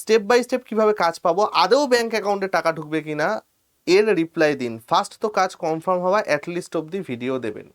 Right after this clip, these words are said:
এবার এখানে আমি একটা কথা বলে রাখি, আমরা generally জবের যে ভিডিওগুলো করি সেটা দু টাইপের ভিডিও করি। এক হচ্ছে সরকারি জব, এক হচ্ছে প্রাইভেট জব,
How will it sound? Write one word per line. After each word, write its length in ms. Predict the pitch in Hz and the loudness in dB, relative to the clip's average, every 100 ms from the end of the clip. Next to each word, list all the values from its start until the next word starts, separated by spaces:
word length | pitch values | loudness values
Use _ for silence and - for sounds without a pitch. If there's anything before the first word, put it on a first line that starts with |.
| - | -8
এবার 260 | 135 180 | -2 -2
এখানে 240 | 170 185 185 | -2 -6 -6
আমি 140 | 180 | -6
একটা 200 | 175 165 180 | -10 -10 -8
কথা 220 | 190 123 | -6 -6
বলে 200 | 113 101 | -6 -8
রাখি, 260 | 101 - _ _ _ - - - - - | -10 -14 _ _ _ -20 -20 -20 -16 -2
আমরা 340 | 160 220 277 | 0 4 4
generally 600 | 220 233 254 254 165 202 185 | 4 2 4 2 2 -4 -8
জবের 600 | 127 170 196 196 247 262 | -2 2 4 4 2 0
যে 140 | 240 247 | -2 -4
ভিডিওগুলো 640 | 185 175 202 208 208 202 | -4 -4 -2 -2 -2 -4
করি 480 | 202 185 139 131 190 | -4 -6 -4 -6 -8
সেটা 420 | - 165 135 143 | -8 0 2 2
দু 280 | 139 123 202 | 0 -8 0
টাইপের 480 | 233 233 233 226 196 | 2 2 0 0 0
ভিডিও 320 | 151 135 131 | -4 -4 -4
করি। 280 | 117 113 110 - | -4 -6 -6 0
এক 240 | 147 165 | 2 0
হচ্ছে 340 | 202 196 - 196 | -4 -10 -8 -10
সরকারি 560 | - 143 143 165 160 | -2 0 0 0 -2
জব, 220 | 180 202 233 _ _ _ _ _ _ _ _ _ _ _ _ _ _ | -2 -4 -4 _ _ _ _ _ _ _ _ _ _ _ _ _ _
এক 280 | - 151 175 | -2 0 0
হচ্ছে 340 | 196 185 - 254 | -4 -8 -6 -6
প্রাইভেট 560 | - 131 127 131 113 | 0 2 2 -4 -8
জব, 240 | 101 - | -10 -18